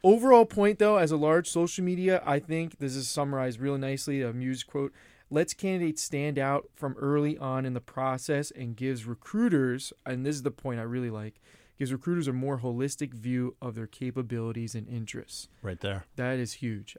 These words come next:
Speaker 1: I think
Speaker 2: Absolutely.
Speaker 1: it tells me, w-, what are you bringing to the table? What are you all about?
Speaker 2: You got it. So the next piece, we'll look a little bit at internet footprint management.
Speaker 1: Mm-hmm.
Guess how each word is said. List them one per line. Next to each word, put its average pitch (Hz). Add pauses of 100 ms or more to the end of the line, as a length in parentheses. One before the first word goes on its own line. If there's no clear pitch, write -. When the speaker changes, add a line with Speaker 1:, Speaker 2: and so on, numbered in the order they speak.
Speaker 1:
I 127
think 131
Speaker 2:
Absolutely. 107
Speaker 1:
it 104
tells 131
me, 131
w-, 117
what 139
are 170
you 180
bringing 147
to 127
the 117
table? 113
What 117
are -
you 110
all 107
about? 104 (160)
Speaker 2:
You 117
got 104
it. 98 (640)
So 147
the -
next 147
piece, 175
we'll 131
look 131
a 127
little 123
bit 120
at 117 (100)
internet 135
footprint 123
management. 135 (140)
Speaker 1:
Mm-hmm. 135